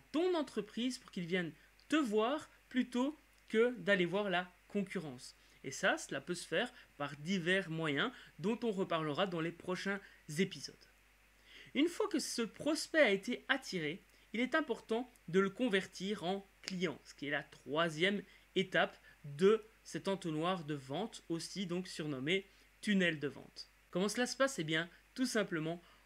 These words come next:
en écoutant ton client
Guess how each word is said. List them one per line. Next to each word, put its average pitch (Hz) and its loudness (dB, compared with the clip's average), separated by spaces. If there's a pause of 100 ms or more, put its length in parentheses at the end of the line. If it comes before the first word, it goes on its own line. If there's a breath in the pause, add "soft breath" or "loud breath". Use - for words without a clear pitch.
(120)
en 160 -2 (220)
écoutant 170 -2 (140)
ton 170 -4 (100)
client 190 0